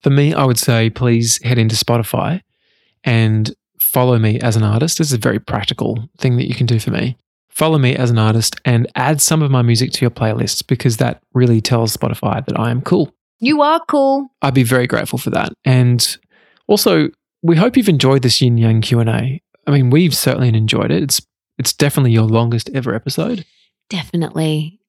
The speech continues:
Speaker 1: Which I think's a great thing. And I would say if you have enjoyed this, then we would love to do more for you, but we won't know if you enjoy it unless you tell us. So please post something on social media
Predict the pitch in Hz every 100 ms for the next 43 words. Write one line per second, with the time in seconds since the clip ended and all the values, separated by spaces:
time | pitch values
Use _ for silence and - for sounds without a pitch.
0 | _ _ 160 - 175 151 127 113 135 123
1 | - - - 131 131 - 131 131 120 -
2 | - _ _ 151 196 - 165 - 202 -
3 | 175 165 147 117 120 127 - - - -
4 | - _ - 147 147 139 156 175 147 165
5 | - 143 143 123 123 - - 107 120 -
6 | 151 - _ _ _ - 185 214 180 190
7 | 180 175 151 143 175 143 - 139 135 123
8 | 127 117 98 - - 147 - 170 208 233
9 | - - - 165 196 - - 175 165 139
10 | 123 127 113 - - - - 165